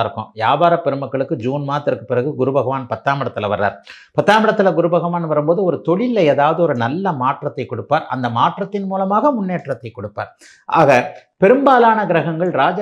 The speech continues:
கிரகங்கள் அத்தனையும் நன்றாக இருக்கின்ற காரணத்தினாலும், பதினோராம் இடத்துல கேது பகவான் இருந்து வெற்றி, லாபம்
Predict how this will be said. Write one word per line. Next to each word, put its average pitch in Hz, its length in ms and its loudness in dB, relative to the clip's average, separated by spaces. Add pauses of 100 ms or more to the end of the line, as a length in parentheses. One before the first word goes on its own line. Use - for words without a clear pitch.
கிரகங்கள் 151 420 -4
அத்தனையும் 156 460 -6
நன்றாக 139 400 -2
இருக்கின்ற 113 320 -8 (100)
காரணத்தினாலும், 113 680 -4 (320)
பதினோராம் 254 500 4
இடத்துல 190 260 -2 (120)
கேது 170 280 2
பகவான் 160 360 -2
இருந்து 147 300 -4
வெற்றி, - 300 -6 (120)
லாபம் 147 320 2